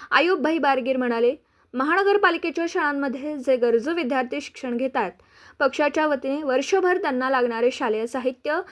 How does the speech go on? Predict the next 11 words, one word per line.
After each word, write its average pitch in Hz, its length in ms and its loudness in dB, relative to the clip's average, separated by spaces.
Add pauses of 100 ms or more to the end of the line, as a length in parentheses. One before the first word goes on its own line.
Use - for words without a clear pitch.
(240)
व 339 80 4
त्यांच्या 349 360 2
स्कॉलरशिपसाठी 269 880 -2
आम्ही 247 280 -2
प्रयत्न 269 420 -2
करत 233 240 0
असतो. 226 340 2 (600)
इथून 330 240 -2
पुढेही 294 340 2
करत 277 340 0
राहू. 269 260 0